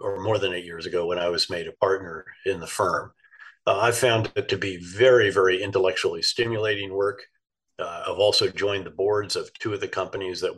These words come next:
we own. I'm a strategic advisor for another. Um, I'm also, f-,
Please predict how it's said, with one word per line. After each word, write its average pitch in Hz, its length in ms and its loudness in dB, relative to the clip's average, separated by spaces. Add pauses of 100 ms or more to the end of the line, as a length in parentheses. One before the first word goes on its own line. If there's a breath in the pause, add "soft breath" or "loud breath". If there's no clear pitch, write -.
we 90 120 -6
own. 101 300 -2
I'm 85 140 -8
a 80 60 -6
strategic - 580 -8
advisor 90 540 0
for 87 300 -8
another. 104 580 4 (680 loud breath)
Um, 90 500 0 (480)
I'm 101 160 -4
also, 107 460 2
f-, - 140 -12